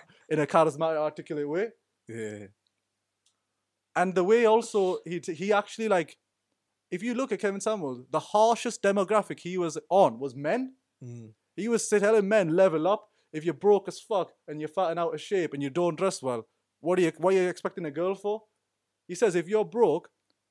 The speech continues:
Speaker 1: you should be work-, you shouldn't be even thinking about working six, you should be looking at sixty to eighty hours a week of work.
Speaker 2: Mm.
Speaker 1: You shouldn't even be thinking about a girl.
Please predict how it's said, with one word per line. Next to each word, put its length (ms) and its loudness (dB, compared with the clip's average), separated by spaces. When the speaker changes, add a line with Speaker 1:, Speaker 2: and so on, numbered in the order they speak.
Speaker 1:
you 140 -6
should 180 -4
be 100 -6
work-, 260 2
you 80 -10
shouldn't 220 -6
be 60 -2
even 160 -2
thinking 300 -6
about 180 4
working 220 0
six, 340 -4
you 100 -6
should 140 -4
be 80 0
looking 200 2
at 80 2
sixty 380 -2
to 160 0
eighty 300 2
hours 260 4
a 60 -4
week 400 -2
of 120 -16
work. 360 -4
Speaker 2:
Mm. 160 -18
Speaker 1:
You 80 -12
shouldn't 220 2
even 160 2
be 120 -10
thinking 300 4
about 260 6
a 60 -2
girl. 320 -2